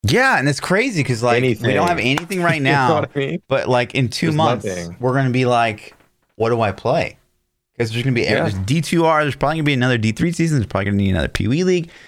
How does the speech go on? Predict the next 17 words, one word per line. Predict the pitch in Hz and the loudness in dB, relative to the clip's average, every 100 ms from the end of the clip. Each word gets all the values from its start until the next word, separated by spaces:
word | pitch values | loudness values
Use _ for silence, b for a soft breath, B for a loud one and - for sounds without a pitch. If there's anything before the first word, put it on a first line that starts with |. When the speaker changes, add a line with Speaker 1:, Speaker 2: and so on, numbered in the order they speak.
| B | B
Speaker 1:
there's | 92 | -8
gonna | - | -4
be | 82 | -4
some | - 82 | -4 -2
Lost | 80 - | -2 0
Ark, | 175 202 - b b b b b b _ | 0 -2 -4 b b b b b b _
there's | 92 | -4
gonna | 95 90 | -2 0
be, | 90 | 0
Speaker 2:
Mm-hmm. | 90 | 0
Speaker 1:
like, | 85 - | -2 -4
the | - - - - | -6 -6 -8 -4
Wolcen? | 101 147 190 262 294 381 - _ _ _ _ _ _ _ _ _ _ 139 | 0 0 0 0 2 0 -4 _ _ _ _ _ _ _ _ _ _ -2
Are | 147 | 2
you | 160 | 2
Speaker 2:
Yeah. | 139 | 0
Speaker 1:
kidding? | 156 170 247 403 427 | 0 0 0 0 0